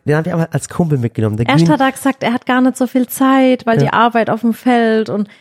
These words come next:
Speaker 2: er schafft's nicht.
Speaker 1: Und
Speaker 2: Und
Speaker 1: wir
Speaker 2: dann hat er gesagt, "Ach komm, komm, das, das mache ich jetzt.
Speaker 1: Ja,
Speaker 2: Das ist
Speaker 1: und,
Speaker 2: was Besonderes."
Speaker 1: und dann sagt er, "Weißt du, hey, krass, was für Menschen dort sind, auch der Bauer Klaus, so voll die, die Politiker und, und, und allem drum und dran." Und dann habe ich gesagt, "Klaus, du bist ein Freund von uns, du kommst mit."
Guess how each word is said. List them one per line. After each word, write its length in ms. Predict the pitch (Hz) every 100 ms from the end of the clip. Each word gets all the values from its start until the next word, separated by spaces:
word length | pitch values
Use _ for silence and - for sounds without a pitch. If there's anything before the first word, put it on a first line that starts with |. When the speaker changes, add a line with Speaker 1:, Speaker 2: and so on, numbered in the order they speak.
| _
Speaker 2:
er 100 | -
schafft's 460 | 233 247 247 - -
nicht. 120 | 214
Speaker 1:
Und 60 | 165
Speaker 2:
Und 60 | 190
Speaker 1:
wir 60 |
Speaker 2:
dann 220 | 226 240
hat 140 | 269 254
er 80 | 240
gesagt, 240 | - 240
"Ach 200 | - 208
komm, 440 | - - 202 196 185 - -
komm, 240 | 247 247
das, 180 | 233 226
das 140 | 233 214
mache 260 | 196 190
ich 60 | 196
jetzt. 100 | 185
Speaker 1:
Ja, 80 | 165
Speaker 2:
Das 80 | 262
ist 60 |
Speaker 1:
und, 60 | 254
Speaker 2:
was 120 | 254
Besonderes." 540 | 269 220 202 190 175
Speaker 1:
und 60 | 165
dann 100 | 165
sagt 220 | 170 170
er, 80 | 165
"Weißt 200 | 147 165
du, 40 | 165
hey, 60 |
krass, 360 | - - 165 -
was 140 | 143
für 100 | -
Menschen 400 | 139 160 165 147 135
dort 200 | 123 -
sind, 160 | 139
auch 140 | 117 113
der 100 | 123
Bauer 260 | 117 113
Klaus, 380 | - 123 127 -
so 80 | 123
voll 280 | - 147 135
die, 240 | 135 127 - - _
die 80 | 135
Politiker 800 | - 135 139 147 - 139 131 -
und, 180 | 131 120
und, 200 | 135 123
und 200 | 135 120
allem 200 | 131 143
drum 100 | 127 131
und 120 | 123
dran." 140 | 120
Und 60 | 127
dann 60 | 123
habe 100 | 139
ich 60 |
gesagt, 320 | - 135 - -
"Klaus, 360 | 165 196 - - - -
du 80 |
bist 140 | 127 -
ein 60 |
Freund 320 | 151 160 185 170
von 160 | 117
uns, 200 | 107 123
du 80 | -
kommst 340 | - 127 - 117
mit." 280 | 110 -